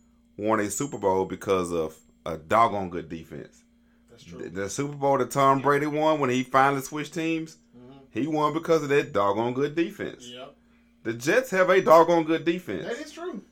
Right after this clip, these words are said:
Speaker 1: And I would say, out of those three
Speaker 2: That's what I like the
Speaker 1: quarterbacks,
Speaker 2: most about that team.
Speaker 1: yeah, out of those three quarterbacks that I just named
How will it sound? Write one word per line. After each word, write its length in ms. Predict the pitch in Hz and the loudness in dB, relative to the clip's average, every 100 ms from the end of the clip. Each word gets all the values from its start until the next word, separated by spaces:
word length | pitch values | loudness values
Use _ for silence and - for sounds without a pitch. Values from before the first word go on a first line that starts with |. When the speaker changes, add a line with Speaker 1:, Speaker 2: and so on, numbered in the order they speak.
| _ - | _ -4
Speaker 1:
And 120 | 135 | 0
I 200 | 107 151 190 | 2 2 2
would 220 | 202 180 | 2 -2
say, 540 | - 185 175 104 98 - _ _ _ _ _ _ _ _ - - | 0 2 2 0 -4 -14 _ _ _ _ _ _ _ _ -14 -4
out 180 | 113 120 | 2 2
of 160 | 113 98 | 2 4
those 400 | 123 147 156 143 | 6 6 4 -2
three 340 | - 139 143 131 | -6 -2 -2 -2
Speaker 2:
That's 160 | 170 | -2
what 140 | 175 196 | 0 2
I 80 | |
like 200 | 233 220 | 2 2
the 60 | 208 | -2
Speaker 1:
quarterbacks, 40 | |
Speaker 2:
most 140 | 214 208 | -8 -10
about 180 | 196 202 | -12 -14
that 120 | 190 | -14
team. 200 | 233 214 - _ | -14 -16 -18 _
Speaker 1:
yeah, 160 | 123 123 | -6 0
out 120 | 135 139 | 2 4
of 60 | |
those 220 | 147 214 220 | 4 4 2
three 160 | 185 | -4
quarterbacks 500 | 180 175 170 139 123 | -2 0 2 2 0
that 100 | 127 | 2
I 100 | 120 | 2
just 200 | 123 131 | 2 -2
named 380 | 127 110 98 98 | -2 -2 -2 -6